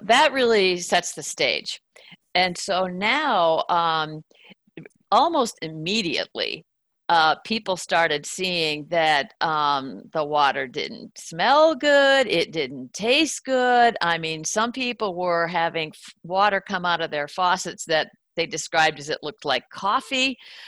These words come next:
Um, people started bringing <laughs> bottles of water to the city council chambers, and ve-,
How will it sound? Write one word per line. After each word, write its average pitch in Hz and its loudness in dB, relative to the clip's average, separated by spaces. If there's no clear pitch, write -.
Um, 170 2
people 196 -6
started 165 -2
bringing 165 -4
<laughs> - -16
bottles 190 2
of 160 2
water 165 4
to 165 -8
the 147 -4
city 131 -4
council 170 -4
chambers, 214 -2
and 151 -6
ve-, 185 -4